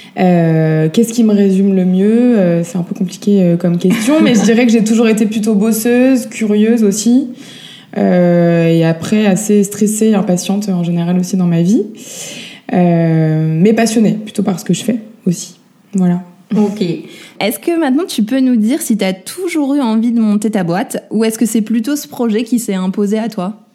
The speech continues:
Speaker 1: Oui, c'est vrai que je, non, c'est quelque chose auquel j'avais jamais pensé. J'ai toujours été salariée, euh, j'ai, j'ai eu envie de,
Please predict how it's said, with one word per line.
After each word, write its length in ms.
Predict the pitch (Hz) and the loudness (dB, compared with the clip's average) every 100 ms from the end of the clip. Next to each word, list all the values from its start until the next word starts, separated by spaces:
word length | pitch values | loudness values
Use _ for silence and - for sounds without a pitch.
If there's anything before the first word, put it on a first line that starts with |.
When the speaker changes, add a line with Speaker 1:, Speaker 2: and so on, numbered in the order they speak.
| - _ _ - - | -20 _ _ -12 -2
Speaker 1:
Oui, 160 | 226 | 0
c'est 140 | 254 240 | 2 2
vrai 220 | 214 254 | 2 0
que 200 | 254 240 | 2 2
je, 480 | 202 214 202 202 202 | 2 4 4 6 4
non, 200 | 208 262 | 2 0
c'est 200 | - 247 | 0 -2
quelque 240 | 208 208 | -2 -2
chose 180 | 214 254 | 0 0
auquel 240 | 233 233 | 0 0
j'avais 240 | 220 208 196 | 0 2 2
jamais 240 | 208 226 | 2 0
pensé. 400 | 220 233 208 269 277 | 0 -2 0 0 0
J'ai 100 | 220 | 0
toujours 240 | 208 220 | 0 0
été 160 | 196 214 | 2 0
salariée, 840 | 214 190 185 185 190 202 220 220 | 0 0 2 2 4 4 4 2
euh, 60 | 185 | 2
j'ai, 240 | 160 165 165 | 0 -4 -2
j'ai 180 | 165 | -2
eu 80 | 170 | -2
envie 240 | 175 175 | 0 0
de, 100 | 185 | 0